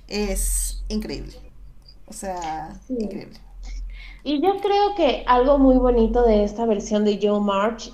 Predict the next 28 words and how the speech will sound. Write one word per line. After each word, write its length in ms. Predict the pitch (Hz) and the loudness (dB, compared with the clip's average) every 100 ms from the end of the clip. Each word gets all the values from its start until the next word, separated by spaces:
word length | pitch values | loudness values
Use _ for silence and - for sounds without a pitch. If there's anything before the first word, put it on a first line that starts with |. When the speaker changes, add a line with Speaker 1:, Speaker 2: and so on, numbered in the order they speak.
| - | -2
Speaker 2:
es 240 | 233 233 | -2 -2
que 320 | - 262 247 - - - - _ - | 0 0 0 -2 -10 -12 -16 _ -10
Jo 240 | 220 277 330 | 4 6 6
siempre 420 | - 285 262 240 | 2 2 4 4
ha 80 | 240 | 0
sido 520 | - 226 214 220 214 | -2 0 4 4 2
la 160 | 208 202 | 2 2
rebelde, 680 | 202 196 214 214 214 247 - | 4 4 4 6 4 2 0
que 380 | 226 202 196 - - - _ - - | 2 2 2 -6 -20 -20 _ -12 2
es 140 | 262 | 4
muy 180 | 302 320 | 6 4
curioso 460 | 277 247 262 254 208 | 4 4 4 4 2
porque 600 | 208 208 196 196 - _ _ _ _ - | 0 4 2 2 -10 _ _ _ _ -4
yo 180 | 233 | 4
he 40 | 262 | 6
conocido, 500 | 311 285 262 254 247 | 6 6 4 4 6
bueno, 240 | 240 226 | 6 4
toda 140 | 220 269 | 6 6
la 100 | 240 | 6
gente 240 | 226 220 | 2 0
que 80 | 226 | 4
ha 40 | 226 | 4
leído 320 | 220 220 220 | 4 4 4
Little 300 | 220 220 214 | 4 4 4
Women, 540 | 220 214 214 220 - - - _ _ _ | 4 6 6 4 -2 -8 -20 _ _ _
siempre 680 | - 285 320 320 339 269 | -4 4 6 8 8 8
es 140 | 254 214 | 6 6
Jo. 560 | 269 277 196 - - | 8 8 6 2 -10